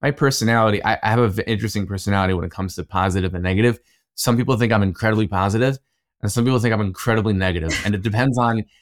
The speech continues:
it depends on what role you take in the team, like, how I work with you, because I am a hundred percent positive.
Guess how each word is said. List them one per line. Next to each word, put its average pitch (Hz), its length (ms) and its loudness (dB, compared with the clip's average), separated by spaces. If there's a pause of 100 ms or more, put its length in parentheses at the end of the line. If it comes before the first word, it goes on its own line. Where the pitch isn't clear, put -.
(160)
it 120 80 -4
depends 143 380 4
on 135 180 2 (220)
what 117 240 2
role 113 480 4
you 107 240 2
take 120 520 -2
in 104 560 0
the 107 80 0
team, 95 440 -2
like, 90 180 -2
how 120 320 2
I 107 140 2
work 101 280 -2
with 98 200 -4
you, 98 280 2 (480)
because 104 680 -2 (500)
I 113 140 4
am 107 280 2 (280)
a 101 60 -4
hundred 190 420 0
percent 131 340 -2
positive. 98 600 -6